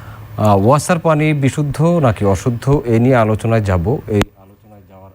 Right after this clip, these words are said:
আগে আজকে, আহ, ওয়াসায় একটি, আহ, ঘটনা ঘটেছে। অভিনব প্রতিবাদ জানিয়েছে নাগরিক সমাজের পক্ষ থেকে, যারা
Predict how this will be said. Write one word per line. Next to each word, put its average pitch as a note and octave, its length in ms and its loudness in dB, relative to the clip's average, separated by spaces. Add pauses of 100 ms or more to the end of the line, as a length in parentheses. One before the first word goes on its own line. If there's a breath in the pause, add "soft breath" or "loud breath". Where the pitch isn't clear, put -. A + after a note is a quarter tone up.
(140)
আগে A2 320 -20 (240)
আজকে, - 340 -20
আহ, G#2 560 -20 (140)
ওয়াসায় B2 480 -4
একটি, G#2 320 -10
আহ, E2+ 80 -8 (800)
ঘটনা F#2 340 -2
ঘটেছে। A2 360 -2
অভিনব C3 480 0
প্রতিবাদ D3+ 400 0
জানিয়েছে C3 420 0
নাগরিক F#2 340 -2
সমাজের F2+ 360 -2
পক্ষ A2+ 240 -4
থেকে, A#2+ 240 -2
যারা F#2+ 240 0